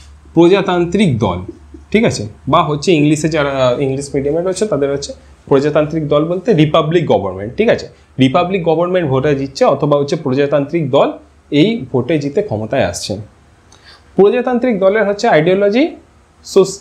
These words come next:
socialism টাইপের হচ্ছে আইডিওলজি ছিল, তাই জন্য কি সোশিয়ালি-, ইউএসএসআরও দেখবো এই কারণেই হচ্ছে এদেরকে এসে support করবে পরবর্তী সময়, সেইগুলো হচ্ছে দেখবো।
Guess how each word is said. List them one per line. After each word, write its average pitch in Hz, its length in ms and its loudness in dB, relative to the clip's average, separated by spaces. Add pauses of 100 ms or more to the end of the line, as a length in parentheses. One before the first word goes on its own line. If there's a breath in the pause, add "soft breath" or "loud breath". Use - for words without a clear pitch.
socialism 202 720 2
টাইপের 180 300 0
হচ্ছে 170 220 -2
আইডিওলজি 151 500 2
ছিল, 160 260 0 (920 soft breath)
তাই 156 140 4
জন্য 196 140 0
কি 233 100 -2
সোশিয়ালি-, 185 500 0 (100)
ইউএসএসআরও 196 580 2
দেখবো 180 220 0
এই 165 160 2
কারণেই 202 340 0
হচ্ছে 202 220 -2
এদেরকে 165 260 0
এসে 160 120 -2
support 113 320 0
করবে 110 280 0 (1120 soft breath)
পরবর্তী 120 420 2
সময়, 131 340 -4
সেইগুলো 131 280 0
হচ্ছে 135 180 -2
দেখবো। 117 360 -2